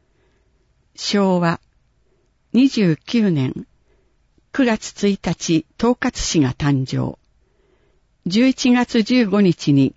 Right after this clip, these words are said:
柏市と改称。人口四万三千人。三十一年、柏駅西口開設。三十二年、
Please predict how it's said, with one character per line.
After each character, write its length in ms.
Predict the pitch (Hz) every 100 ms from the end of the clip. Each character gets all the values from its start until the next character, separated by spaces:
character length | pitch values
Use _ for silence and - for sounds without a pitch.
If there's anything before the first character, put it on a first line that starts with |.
| -
柏 440 | 180 - 233 247
市 180 | - -
と 120 | 127
改 260 | - 143 143
称。 460 | - - 127 127 - _ _ _ _ _ _ _ _ _ _ _ -
人 260 | 202 196
口 520 | - - 185 170 165 - _ -
四 320 | 190 240 247
万 240 | 262 185
三 340 | 131 - 160 160
千 340 | 160 143 135
人。 240 | 131 127 - _ _ _ _ _ _ _ _ _ _ _ _ _ _ _ _ -
三 320 | - 269 254
十 220 | 196 165
一 340 | 147 - - 202
年、 200 | 135 - _ _ _ _ _ _ _ _ _
柏 480 | - - 254 269 254
駅 300 | - - 151
西 340 | 151 - 233
口 260 | 214 - -
開 220 | 175 165
設。 440 | - 160 - 90 - _ _ _ _ _ _ _ _ _ _ _ -
三 320 | - 285 262
十 280 | 233 170 156
二 200 | 180 208
年、 260 | 170 139